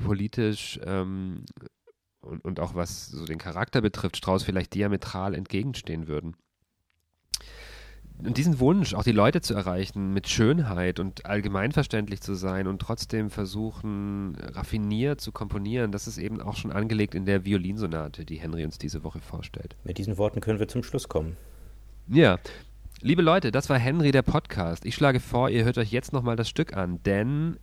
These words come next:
Speaker 1: Henry hat eine eigene kostenlose App für I O S und Android. Dort gibt es die Musik zum Podcast und weiteres Begleitmaterial.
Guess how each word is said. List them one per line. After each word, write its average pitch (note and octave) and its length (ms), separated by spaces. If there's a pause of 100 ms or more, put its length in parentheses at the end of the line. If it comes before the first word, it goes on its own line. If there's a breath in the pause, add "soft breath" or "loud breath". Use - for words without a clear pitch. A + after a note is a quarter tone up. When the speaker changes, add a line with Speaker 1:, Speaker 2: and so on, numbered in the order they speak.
(140)
Speaker 1:
Henry A#2 540
hat C3+ 120
eine F#2+ 380
eigene C3+ 400
kostenlose G#2+ 580
App - 240
für - 340
I G2 140
O A#2+ 60
S A2 240
und G#2+ 120
Android. F2+ 520 (720 loud breath)
Dort A2+ 180
gibt - 160
es - 80
die - 80
Musik G#2 380
zum D#3+ 120
Podcast D3+ 600
und A#2+ 220
weiteres G#2+ 360
Begleitmaterial. E2 920